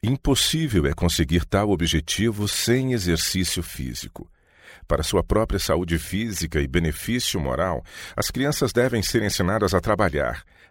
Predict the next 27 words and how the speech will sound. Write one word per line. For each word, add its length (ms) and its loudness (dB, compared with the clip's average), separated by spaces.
mesmo 460 0
que 140 2
não 160 0
haja 240 0
necessidade 1040 0
no 100 -2
que 120 -4
respeita 600 -2
à 60 -2
carência 580 0
de 160 -4
meios. 560 -4
Se 220 -4
elas 260 0
hão 160 0
de 80 -4
possuir 460 0
caráter 460 0
puro, 460 -2
virtuoso, 840 0
precisam 580 0
da 140 2
disciplina 720 0
do 100 0
labor 540 2
bem 400 2
regular, 600 2